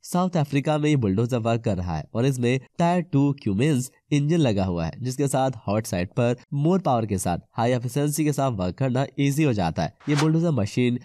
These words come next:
क्रैवलर बुलडोजर की तरह भी काम करती है और आप रिपिंग का काम भी इसमें करवा सकते हैं। रिपिंग के लिए इसमें तीन शैंक राइपर लगे हुए हैं, जिसकी ब्लेड एसटीडी सेमी यू ब्लेड है और केबिन में बैठा हुआ ड्राइवर इसके साथ आराम से जमीन को खोदने का और सरफेस को क्लियर करने का काम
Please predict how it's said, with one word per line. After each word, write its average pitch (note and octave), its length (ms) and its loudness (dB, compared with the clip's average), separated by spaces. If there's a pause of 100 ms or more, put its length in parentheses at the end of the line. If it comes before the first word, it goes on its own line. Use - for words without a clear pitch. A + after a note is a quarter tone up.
क्रैवलर D#3+ 420 0
बुलडोजर A#2 400 0
की B2 80 -2
तरह F#2 220 -2
भी A2+ 100 -2
काम A2+ 260 -2
करती F#2 280 -4
है G#2+ 60 0
और B2 100 0
आप C#3 180 0
रिपिंग C3 320 -2
का C#3 100 0
काम A#2 240 0
भी A2 140 0
इसमें G#2+ 320 0
करवा C3+ 400 -4
सकते A#2+ 280 -6
हैं। D#2+ 180 -4 (120)
रिपिंग B2+ 300 0
के C#3 60 -2
लिए C3 120 2
इसमें B2+ 240 0
तीन G#2+ 360 -2 (120)
शैंक D#3 380 -2
राइपर F#2 380 -2
लगे E2+ 200 -2
हुए E2+ 200 -2
हैं, E2 140 -4 (120)
जिसकी G2 320 -4
ब्लेड A2 380 0 (120)
एसटीडी E3+ 480 0
सेमी G#2+ 360 0
यू A2 220 0
ब्लेड F2 280 -2
है - 200 0
और A#2 180 -10
केबिन B2 300 -2
में C3+ 100 -2
बैठा F#2+ 240 -2
हुआ B2 160 0
ड्राइवर B2 460 0 (100)
इसके E3 260 0
साथ F3 180 0
आराम E3 360 0
से E3 180 -2
जमीन B2 280 0
को C3+ 140 -2
खोदने A2 440 -2
का G#2+ 240 0
और A#2+ 220 -4
सरफेस B2 320 -2
को - 140 -8
क्लियर D3+ 280 0
करने C#3 280 -2
का B2+ 120 -6
काम G#2 300 -4